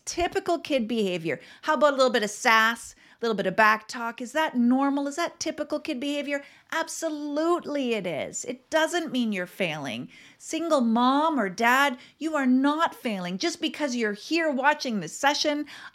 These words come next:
I am encouraged. I know that you're taking the time. You're willing to work on some of these things. You're looking for help, for tools, for support. Just because you're here,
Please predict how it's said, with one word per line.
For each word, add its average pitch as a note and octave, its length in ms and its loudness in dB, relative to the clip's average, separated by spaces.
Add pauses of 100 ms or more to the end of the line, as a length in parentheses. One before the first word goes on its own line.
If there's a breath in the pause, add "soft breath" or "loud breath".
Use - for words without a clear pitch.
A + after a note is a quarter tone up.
I D#4+ 200 6
am D#4+ 160 4
encouraged. E3+ 720 0
I C#4+ 120 0
know C#4+ 360 2
that D4 180 0
you're A#3+ 100 -2
taking B3 380 -6
the C#4+ 60 -2
time. G3 360 -4 (300 loud breath)
You're B3+ 180 -2
willing C4 500 0
to C#4 120 -8
work C4 360 -6
on C#4+ 160 -6
some B3 220 -6
of G#3+ 60 -6
these G#3 200 -6
things. - 280 -8
You're B3+ 120 -4
looking C#4 600 -4 (200 loud breath)
for A#3 180 -4
help, B3 280 0
for F#3+ 160 -8
tools, G#3+ 460 -2
for - 200 -8
support. - 600 2 (420 loud breath)
Just E4 280 2
because C#4 360 -4
you're G3+ 180 -4
here, A3 680 2